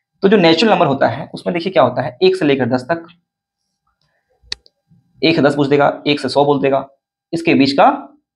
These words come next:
sum कितना होगा, एक से लेकर दस तक जोड़ेंगे, sum कितना होगा, ये होता है दोस्तों कितना, पचपन। कैसे आता है, एक formula याद रखिए, n into n plus one divided by two।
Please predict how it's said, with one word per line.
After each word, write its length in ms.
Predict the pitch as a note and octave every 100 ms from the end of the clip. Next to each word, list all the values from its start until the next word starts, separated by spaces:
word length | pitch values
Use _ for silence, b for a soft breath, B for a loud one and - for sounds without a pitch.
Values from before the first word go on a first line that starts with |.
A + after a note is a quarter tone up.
| _
sum 180 | G3+ E3+
कितना 160 | B2+ A2+
होगा, 120 | B2
एक 140 | F3
से 100 | -
लेकर 160 | D#3+ E3+
दस 100 | D#3+
तक 120 | D#3+
जोड़ेंगे, 240 | D3 D#3
sum 160 | D3 C3
कितना 200 | B2 A2+
होगा, 240 | G2+ - _ _ _ _
ये 100 | D#3+
होता 180 | E3 D#3+
है 60 | D3
दोस्तों 220 | C#3 D3+
कितना, 220 | - F#3 C4+ - - _
पचपन। 300 | - - A#2
कैसे 240 | A#2 C#3+ F#3
आता 200 | E3+ F3+
है, 120 | F3+
एक 200 | G3+ G3+
formula 220 | D#3 D3+
याद 80 | D3+
रखिए, 260 | D3 E3 - D3+
n 300 | F#3 G3+ C3
into 460 | C3 E3+ A#3 - _ _ _ -
n 200 | D#3+ E3
plus 260 | C3+ -
one 180 | B2 A#2+
divided 380 | A#2+ A#2+ A#2 A#2
by 320 | C#3 B3 -
two। 180 | -